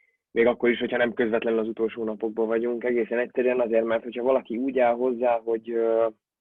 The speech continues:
jobbat vár, az téved. Nem e felé tendál a,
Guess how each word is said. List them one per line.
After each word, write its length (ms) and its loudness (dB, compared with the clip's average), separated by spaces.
jobbat 440 0
vár, 400 -2
az 160 -14
téved. 420 0
Nem 200 -4
e 80 -2
felé 280 2
tendál 480 -2
a, 360 -4